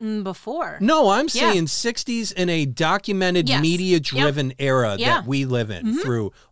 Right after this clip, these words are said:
Speaker 2: audio
Speaker 1: Yeah.
Speaker 2: and film.
Speaker 1: Wasn't it, uh,
Speaker 2: You know.
Speaker 1: Barney and Betty Hill that started it all?
Speaker 2: Well, yeah, and you got the Roswell incident,
Speaker 1: Mm-hmm.
Speaker 2: and you've got all these big incidents that are coming.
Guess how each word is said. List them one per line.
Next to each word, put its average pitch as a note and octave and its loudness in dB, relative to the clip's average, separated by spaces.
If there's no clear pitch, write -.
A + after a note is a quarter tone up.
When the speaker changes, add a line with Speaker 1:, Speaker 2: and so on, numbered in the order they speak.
Speaker 2:
audio D#3+ 2
Speaker 1:
Yeah. G#3+ 2
Speaker 2:
and B2+ 0
film. F2 -8
Speaker 1:
Wasn't B3+ -4
it, C4+ -2
uh, C4 0
Speaker 2:
You B3+ 2
know. G#3 -2
Speaker 1:
Barney C4+ 0
and C4 -4
Betty C4 -2
Hill C4 -2
that D4 -6
started C4+ -4
it G4+ -6
all? G#4+ 0
Speaker 2:
Well, A#3+ 0
yeah, A#3+ 0
and C3+ 0
you D#3 2
got D#3 0
the B2+ -6
Roswell F3 2
incident, D#3+ -2
Speaker 1:
Mm-hmm. - -4
Speaker 2:
and D3+ 0
you've E3+ -2
got A#3+ 0
all G#3 2
these F#3+ -4
big E3 -2
incidents C#3+ -6
that A2 -6
are G#2 -8
coming. G2+ -10